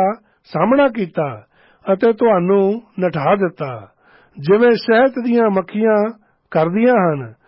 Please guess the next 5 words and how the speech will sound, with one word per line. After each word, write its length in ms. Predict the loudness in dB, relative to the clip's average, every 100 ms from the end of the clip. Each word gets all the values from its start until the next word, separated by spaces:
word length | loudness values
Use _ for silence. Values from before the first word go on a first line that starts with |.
| _ _ -4
ਅਤੇ 260 | 0 0
ਤੁਹਾਨੂੰ 520 | 2 0 2 2 0 0 -4 _ _ _
ਸੇਈਰ 680 | -2 0 2 2 0 0 -2 0
ਵਿੱਚ 380 | 0 0 -2 -2 0 0 -4 _ _ -4
ਹਰਮਾ 400 | 0 0 2